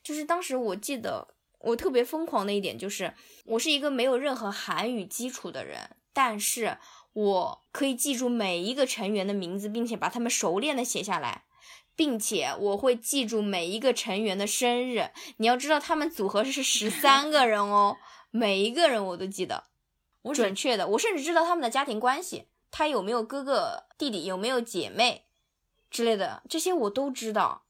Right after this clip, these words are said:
Speaker 1: 很可笑的一点是，当年我初高中的时候，我甚至都不记得我自己爸妈的生日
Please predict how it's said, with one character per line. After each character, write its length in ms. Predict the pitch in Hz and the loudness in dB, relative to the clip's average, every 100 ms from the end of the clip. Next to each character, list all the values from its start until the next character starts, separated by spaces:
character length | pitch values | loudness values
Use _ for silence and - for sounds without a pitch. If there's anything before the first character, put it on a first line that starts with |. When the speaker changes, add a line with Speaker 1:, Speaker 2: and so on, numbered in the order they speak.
| - | -20
Speaker 1:
很 240 | - 311 359 | -4 -2 2
可 180 | 330 | 2
笑 160 | 254 277 | 4 2
的 80 | 254 | 0
一 60 | |
点 180 | 233 202 | 0 -2
是， 220 | 226 202 - - - _ | -2 -6 -8 -20 -20 _
当 240 | 320 349 285 | 2 4 2
年 200 | 202 233 | 2 2
我 120 | 226 208 | 2 0
初 200 | - 302 | -2 2
高 160 | 311 | 4
中 160 | 311 311 | 4 0
的 40 | 269 | 0
时 80 | |
候， 60 | 214 | 0
我 100 | 208 | 0
甚 200 | 359 339 | 0 -2
至 100 | 294 | 0
都 140 | 339 | -2
不 160 | 339 269 | -2 -6
记 180 | - 311 | -2 2
得 140 | 240 | 4
我 120 | 208 | 4
自 160 | 202 339 | 2 0
己 120 | 220 | 0
爸 180 | 208 226 | 2 2
妈 180 | 233 240 | 4 2
的 80 | 220 | 2
生 300 | 262 254 262 | 0 -2 0
日 160 | 185 | -2